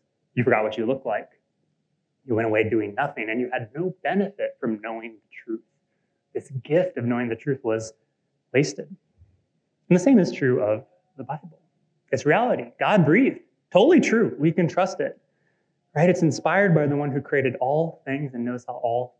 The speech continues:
things work. And it's not afraid of being brutally honest with us, that we are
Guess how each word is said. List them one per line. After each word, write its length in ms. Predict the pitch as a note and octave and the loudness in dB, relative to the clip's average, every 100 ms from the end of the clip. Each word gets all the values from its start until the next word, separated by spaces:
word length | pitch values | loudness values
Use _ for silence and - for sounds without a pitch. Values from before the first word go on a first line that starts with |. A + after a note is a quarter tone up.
| A#2+ | -10
things 200 | A#2+ A#2+ | -8 -6
work. 380 | A#2+ B2+ B2 _ F3+ | -2 -2 -4 _ 0
And 360 | G3 B2+ C#3 - _ _ _ _ _ _ _ _ _ _ | 2 2 -4 -8 _ _ _ _ _ _ _ _ _ _
it's 100 | - | -6
not 160 | D#3 F#3+ | -4 -2
afraid 260 | - E3+ | -2 0
of 100 | B2+ | 0
being 200 | A#2+ B2 | -2 -4
brutally 340 | A#2 C3 D3 - A2 | -4 -4 -4 -6 -6
honest 380 | B2+ G#2+ _ _ _ _ _ _ _ | -8 -8 _ _ _ _ _ _ _
with 160 | G2+ G#2+ | -12 -10
us, 120 | G2+ _ | -14 _
that 140 | G#2+ A2 | -8 -2
we 120 | C3+ | -2
are 280 | C3 B2 | -2 -6